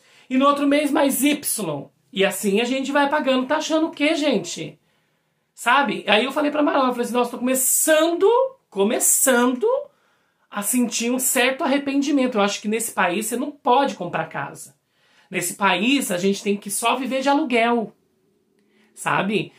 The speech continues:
Então, assim, eu acho que se tiver alguém que não concorda com o meu desabafo, com isso que eu tô, né, vendo acontecer com a gente, então me explique por A mais B o que de fato tá acontecendo, porque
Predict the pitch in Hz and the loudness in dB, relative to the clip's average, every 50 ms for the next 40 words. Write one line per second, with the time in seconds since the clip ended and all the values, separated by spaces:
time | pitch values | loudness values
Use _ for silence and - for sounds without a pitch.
0 | - - - 185 - 220 233 285 302 294 294 285 247 196 165 - - - _ _ | -20 -10 -6 -4 0 2 2 2 2 2 2 2 0 0 -2 -4 -8 -14 _ _
1 | - - - - - - 175 175 170 156 175 233 254 254 - 202 - - - 185 | -20 -20 -20 -20 -8 -2 0 4 4 4 4 4 2 0 -4 -6 -8 -8 -8 -6
2 | 170 170 165 151 147 143 - - 147 - 160 160 170 170 156 160 180 185 190 170 | -4 -4 -4 -4 -4 -6 -6 -8 -8 -6 -2 -2 -2 -2 -2 -2 -2 -2 -2 -2
3 | 147 143 147 - _ _ - 160 156 156 156 - 175 180 - 180 165 160 160 160 | -2 -4 -8 -10 _ _ -14 -10 -10 -10 -8 -8 -8 -6 -2 0 2 2 2 0
4 | 151 147 - 156 156 156 165 175 165 139 147 143 143 143 147 160 180 185 175 - | -2 -6 -10 -10 -8 -8 -8 -8 -8 -6 -4 -4 -2 -2 0 0 -2 -2 -4 -8
5 | - 143 135 - - 156 147 151 151 - - - 165 151 147 - 156 151 147 - | -14 -18 -16 -14 -12 -10 -10 -10 -12 -14 -16 -16 -18 -16 -12 -10 -8 -8 -8 -10
6 | - - 160 165 165 160 151 147 147 - _ - 160 151 - - 165 160 180 214 | -10 -8 -4 -4 -4 -4 -6 -8 -12 -14 _ -20 -20 -18 -12 -8 -4 -2 0 0
7 | 247 247 156 156 139 143 - 151 - - 170 160 151 - 170 - - 147 147 143 | 0 0 -2 -4 -6 -8 -10 -12 -12 -10 -10 -12 -10 -10 -12 -10 -10 -8 -6 -4
8 | 156 165 208 262 254 - - 175 147 147 - _ _ _ _ _ _ - 165 156 | -4 -2 -2 -2 -4 -4 -4 -6 -6 -6 -10 _ _ _ _ _ _ -12 -6 -4
9 | 190 180 190 202 220 220 - - - 240 240 269 294 294 - - - 165 147 147 | 0 0 2 2 0 -2 -4 -6 -4 -2 0 0 0 -2 -4 -10 -12 -12 -12 -12
10 | - _ _ _ - 208 208 202 208 240 294 302 262 262 262 - 202 165 165 175 | -14 _ _ _ -2 0 2 4 4 4 2 2 2 0 0 -2 -4 -4 -2 0
11 | 175 202 - - 190 196 - - 190 247 262 - 247 208 202 202 - - 175 - | 0 0 -2 -2 -6 -8 -8 -8 -10 -10 -8 -2 0 0 0 -2 -4 -8 -16 -14
12 | - 170 160 175 156 - - 180 165 202 208 226 - 220 214 - 226 180 156 139 | -12 -12 -12 -10 -10 -8 -8 -6 -6 -6 -8 -8 -10 -12 -8 -6 -4 -4 -4 -4
13 | - | -6